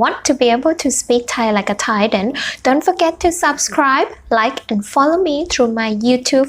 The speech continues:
Facebook, and my Instagram, 'cause I provide useful videos for you almost every day. Let me help you in learning Thai language.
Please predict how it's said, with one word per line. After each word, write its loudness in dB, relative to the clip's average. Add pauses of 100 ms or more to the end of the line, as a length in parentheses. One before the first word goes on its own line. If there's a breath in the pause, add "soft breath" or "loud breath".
(140)
Facebook, -2 (100)
and 0 (120)
my 0 (180)
Instagram, -2 (380 loud breath)
'cause 0
I 2 (140)
provide 0
useful -2 (140)
videos 2 (100)
for 2
you 2 (160)
almost -2 (160)
every 0 (100)
day. -6 (440 loud breath)
Let 0
me 4 (140)
help 2 (120)
you 4 (180)
in 0 (120)
learning 2 (100)
Thai -2 (140)
language. -6